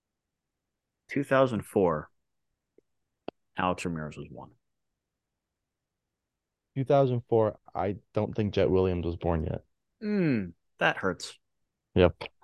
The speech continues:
Speaker 1: That,
Speaker 2: But
Speaker 1: that, I don't feel good about that one. <laughs>
Speaker 2: All right, so we sit as we were
Speaker 1: That,
Speaker 2: s-,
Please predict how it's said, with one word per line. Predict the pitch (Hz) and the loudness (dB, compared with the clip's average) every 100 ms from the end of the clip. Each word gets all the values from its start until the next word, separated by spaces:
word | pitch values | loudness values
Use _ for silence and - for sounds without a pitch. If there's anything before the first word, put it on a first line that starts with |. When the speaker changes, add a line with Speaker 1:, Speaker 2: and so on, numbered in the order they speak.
| _ _ | _ _
Speaker 1:
That, | - 175 | 0 6
Speaker 2:
But | 202 202 156 | 12 12 12
Speaker 1:
that, | 151 - - - | 10 -2 -20 0
I | 156 | 2
don't | 156 143 | 4 4
feel | - 131 | 4 6
good | 123 120 | 6 8
about | 101 | 6
that | 110 107 | 6 4
one. | 98 - | 2 2
<laughs> | - | 4
Speaker 2:
All | 269 - - - - - - _ _ | 4 2 -2 -2 -4 -12 -18 _ _
right, | 131 120 - - | 10 12 8 6
so | 147 131 | 10 12
we | 135 | 10
sit | - 180 175 - _ - - - | 10 12 12 8 _ -14 -12 6
as | - 131 | 10 12
we | 135 | 12
were | |
Speaker 1:
That, | 147 | 12
Speaker 2:
s-, | - | 10